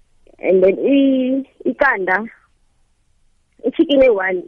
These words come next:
ikhona ukuthi ile-, i-produce amaqanda amanye two to three per day,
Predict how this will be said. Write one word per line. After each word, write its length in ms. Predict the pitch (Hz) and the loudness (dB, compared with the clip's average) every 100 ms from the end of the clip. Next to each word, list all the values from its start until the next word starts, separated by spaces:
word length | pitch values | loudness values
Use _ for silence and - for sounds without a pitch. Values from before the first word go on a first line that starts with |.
| - | -16
ikhona 240 | 214 233 | -2 0
ukuthi 220 | 220 226 | 0 -2
ile-, 400 | - 226 196 185 | -4 0 2 2
i-produce 380 | 208 - 240 196 | 0 -2 -6 -4
amaqanda 560 | 185 190 190 208 190 175 | -4 -4 -2 -2 -2 -4
amanye 400 | 185 185 180 185 _ _ _ - | -4 -2 -2 -4 _ _ _ -8
two 120 | 233 | -8
to 140 | 220 202 | -6 -6
three 360 | 202 185 180 | -4 -2 -2
per 160 | 180 185 | -2 -6
day, 360 | 165 165 160 | -4 -4 -4